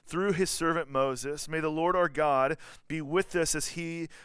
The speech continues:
was with our ancestors. May he never leave or forsake us. May he turn our hearts to him and walk in obedience to him and keep the commandments, decrees, laws he gave our ancestors.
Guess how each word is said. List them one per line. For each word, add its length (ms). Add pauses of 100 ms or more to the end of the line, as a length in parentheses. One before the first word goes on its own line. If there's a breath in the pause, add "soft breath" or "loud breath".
was 160
with 220
our 160
ancestors. 640
May 140
he 200
never 420
leave 380
or 60
forsake 560
us. 160
May 100
he 160
turn 300
our 80
hearts 520 (340 loud breath)
to 160
him 280
and 160
walk 320
in 80
obedience 680
to 180
him 260
and 180
keep 300 (260 loud breath)
the 120
commandments, 840
decrees, 720
laws 380
he 120
gave 240
our 120
ancestors. 920